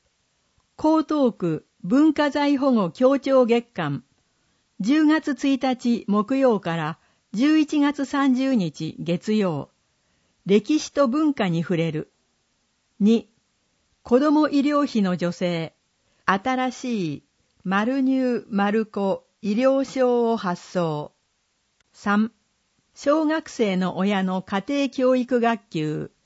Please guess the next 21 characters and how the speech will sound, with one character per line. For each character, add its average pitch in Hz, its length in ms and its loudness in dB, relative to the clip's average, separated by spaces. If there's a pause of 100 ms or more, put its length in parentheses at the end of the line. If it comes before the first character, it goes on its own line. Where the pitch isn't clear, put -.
(420)
十 254 360 0
月 269 340 0
十 247 260 0
七 233 300 0
日、 170 480 -6 (120)
二 254 200 2
十 233 260 0
四 156 160 -2
日 - 380 -8 (180)
土 175 160 -4
曜。 190 380 -4 (640)
高 294 260 2
学 302 320 0
年 285 260 0
期 202 160 -4
の 170 200 -4
心 247 480 0
の 247 120 2
成 214 300 -2
長 208 240 -4
と 202 320 -6